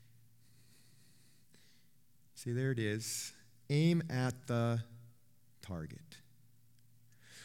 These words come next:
Look at the tip of your arrow or the muzzle of your gun and keep it on the target. Paul here is saying, you want to renew your mind? Aim at the target, which is the good news of Christ. As you aim at the target, your focus will not be on all that other stuff.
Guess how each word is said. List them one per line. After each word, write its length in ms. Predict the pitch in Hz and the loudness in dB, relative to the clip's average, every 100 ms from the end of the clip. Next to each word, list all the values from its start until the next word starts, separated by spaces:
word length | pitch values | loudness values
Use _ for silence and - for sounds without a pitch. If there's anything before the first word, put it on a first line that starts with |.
| - | 2
Look 280 | 165 277 302 | 8 8 8
at 80 | 262 | 4
the 80 | |
tip 260 | - 247 247 | 6 6 6
of 100 | 240 | 4
your 140 | 226 | 6
arrow 320 | 175 170 170 185 | 8 10 10 10
or 100 | 165 | 8
the 80 | 151 | 8
muzzle 340 | 175 226 247 | 8 6 4
of 80 | 226 | 4
your 100 | 247 | 4
gun 760 | 170 156 127 127 151 214 233 - - - - | 6 6 6 6 6 6 2 -2 -16 -6 4
and 160 | 175 | 4
keep 280 | 170 262 254 | 6 4 6
it 100 | 233 | 4
on 540 | 165 160 160 160 160 160 - - | 6 6 8 8 6 4 0 -2
the 100 | 139 | -2
target. 800 | - - 131 123 104 - - - - - - - - - - - - - - | -2 -2 2 4 2 -4 -8 -14 -14 -20 -20 -20 -20 -20 -20 -20 -18 -18 -2
Paul 240 | - 277 | 6 8
here 160 | 277 285 | 10 10
is 100 | 226 | 10
saying, 360 | 233 240 214 | 10 10 10
you 100 | 196 | 10
want 160 | 262 294 | 8 8
to 60 | 262 | 8
renew 200 | 247 254 | 10 10
your 140 | 226 | 10
mind? 480 | 180 190 233 262 247 | 10 8 6 4 4
Aim 180 | 220 254 | 6 8
at 100 | 247 | 6
the 60 | 220 | 2
target, 500 | - 208 233 247 208 | -2 4 8 8 6
which 140 | 190 | 2
is 80 | 196 | 2
the 80 | 185 | 2
good 220 | 190 240 | 4 8
news 240 | 220 233 | 8 8
of 80 | 202 | 4
Christ. 560 | - 233 240 175 - - - - - - | 2 4 6 6 4 0 -12 -12 -8 6
As 160 | 240 | 6
you 60 | 226 | 8
aim 160 | 262 277 | 8 6
at 60 | 285 | 6
the 80 | 196 | 4
target, 340 | 208 220 233 | 6 6 8
your 120 | 185 | 4
focus 380 | - 240 247 185 | 6 4 6 2
will 100 | 208 | 6
not 240 | 214 233 | 6 6
be 100 | 233 | 4
on 160 | 214 214 | 4 6
all 140 | 208 | 6
that 160 | 208 208 | 4 2
other 200 | 202 202 | 2 4
stuff. 600 | 170 - 208 185 - - | 4 4 4 4 4 -2